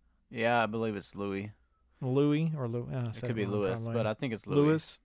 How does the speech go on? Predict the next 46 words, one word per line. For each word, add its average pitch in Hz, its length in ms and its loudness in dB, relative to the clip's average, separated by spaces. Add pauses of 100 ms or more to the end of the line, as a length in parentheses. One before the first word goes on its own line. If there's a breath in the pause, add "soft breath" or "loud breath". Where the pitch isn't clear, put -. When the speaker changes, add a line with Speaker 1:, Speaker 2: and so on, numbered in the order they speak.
(520)
Speaker 2:
Pegasus 165 520 8
from 143 160 2
Hercules 147 580 4
is 120 140 0
twelve. 135 580 2
Speaker 1:
So, 135 200 6
you 139 120 4
know, 127 100 6
I 127 60 8
love 120 240 4
Hercules, 95 560 -2
but - 160 -10
Pegasus 143 480 2
to 117 100 -6
me 110 120 2
is 104 80 -2
not 101 160 0
a 101 40 -4
great 85 160 -2
sidekick. - 480 -6 (120)
I, 113 240 0
that's 98 200 -4
too 113 140 -2
high. 95 300 -4
Speaker 2:
Why 139 140 2
is 135 120 2
that? 135 220 0 (580 soft breath)
Speaker 1:
Uh, 202 300 8
he's 202 240 4
more 180 220 8
of 127 140 10
a 120 60 4
nuisance. 110 800 -2 (680)
I 131 40 -6
mean, 123 100 -2
he's 127 140 2
Speaker 2:
You - 60 -8
Speaker 1:
kinda 139 140 6
Speaker 2:
think? 220 200 6
Speaker 1:
just, 113 200 -6
he's 127 200 -6
a 127 40 -4
little 127 200 2
bit 107 100 -4
of 98 60 -4
an, 98 80 -8